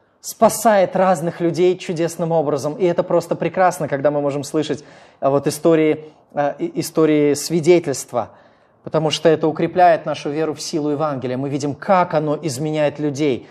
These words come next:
как, насколько оно драгоценно, что оно может взять наркомана и сделать его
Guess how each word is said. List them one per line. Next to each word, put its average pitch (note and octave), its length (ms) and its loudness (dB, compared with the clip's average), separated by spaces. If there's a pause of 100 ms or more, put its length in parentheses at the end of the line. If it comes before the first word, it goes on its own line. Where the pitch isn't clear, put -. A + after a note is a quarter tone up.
(460)
как, G#3 240 2
насколько A3 440 4
оно A3 140 6
драгоценно, A3 720 4
что - 200 6
оно G3 140 6
может G#3 240 2
взять G3 440 2
наркомана G3 880 2 (920)
и A#3+ 120 6
сделать A3+ 600 4
его A3 440 4